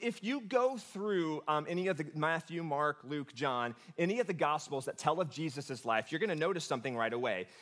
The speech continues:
Never did Jesus invite people, and I mean never, did Jesus invite people to just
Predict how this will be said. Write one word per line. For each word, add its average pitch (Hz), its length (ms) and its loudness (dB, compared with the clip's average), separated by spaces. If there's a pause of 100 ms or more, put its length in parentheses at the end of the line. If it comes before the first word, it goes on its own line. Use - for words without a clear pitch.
(140)
Never 240 480 4
did 240 200 -2
Jesus 185 520 0
invite 151 480 2
people, 101 420 -8 (180)
and 175 140 6
I 208 140 2
mean 196 320 2
never, 147 480 0 (180)
did 165 140 2
Jesus 165 400 -2
invite 151 320 2
people 127 440 -2 (340)
to 190 140 2
just 254 460 2